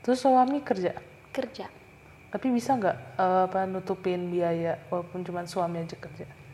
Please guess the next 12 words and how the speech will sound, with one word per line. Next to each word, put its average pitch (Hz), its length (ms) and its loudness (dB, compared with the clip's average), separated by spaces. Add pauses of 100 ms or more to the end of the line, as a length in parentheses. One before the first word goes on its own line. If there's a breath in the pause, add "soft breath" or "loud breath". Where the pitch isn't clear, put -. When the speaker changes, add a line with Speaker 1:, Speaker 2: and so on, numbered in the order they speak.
(360)
Speaker 2:
Jujur 233 800 -4 (160)
nggak 214 240 -10
cukup, 262 480 -2 (480)
sejujurnya 254 480 -4
nggak 254 160 -4
cukup. 269 320 -4 (840)
Gajinya 240 560 -2
itu 277 240 -2
cuman 294 240 4 (240)
satu 254 640 4 (1040)
setengah - 400 6
doang. - 400 8